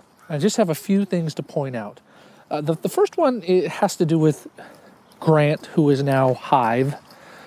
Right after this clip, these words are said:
I guess he's not technically Grant anymore. It's Hive living in Grant's body. And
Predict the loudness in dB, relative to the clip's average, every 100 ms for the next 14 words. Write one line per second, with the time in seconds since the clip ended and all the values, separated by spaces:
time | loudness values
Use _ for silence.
0 | -20 -8 -4 -2 -2 -2 -4 -2 -2 -2
1 | -4 -4 -4 -2 -4 -4 -6 -8 -8 -8
2 | -8 -8 -12 -16 -8 -4 -2 -2 -2 -2
3 | -2 -4 -6 -6 -10 -18 -20 -20 -20 -20
4 | -18 -6 -4 -4 -4 0 0 0 -6 -6
5 | -2 0 -2